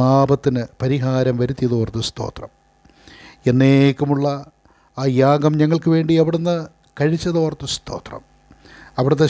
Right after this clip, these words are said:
ശരീരത്തിൽ ഞങ്ങൾക്ക് വേണ്ടി അനുഭവിച്ച യാഗത്തിനായി സ്തോത്രം. അവിടുന്ന്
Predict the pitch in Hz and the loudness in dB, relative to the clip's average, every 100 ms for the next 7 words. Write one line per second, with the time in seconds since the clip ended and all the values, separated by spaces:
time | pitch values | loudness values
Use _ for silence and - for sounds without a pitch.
0 | - 160 175 180 180 175 175 185 180 170 | 2 2 2 2 2 0 -2 -4 -4 -8
1 | _ - _ - 139 170 185 175 185 185 | _ -20 _ -6 -2 -2 -2 0 2 2
2 | 180 180 175 185 185 196 - 190 180 147 | 2 2 2 0 0 -2 -2 -4 -2 -2
3 | 165 180 175 180 170 160 147 - - - | -2 -2 -4 -2 0 0 -2 -6 -8 -12
4 | - - - _ _ _ - - - - | -12 -14 -16 _ _ _ -20 -20 -20 -2
5 | 135 165 175 180 | 2 2 2 2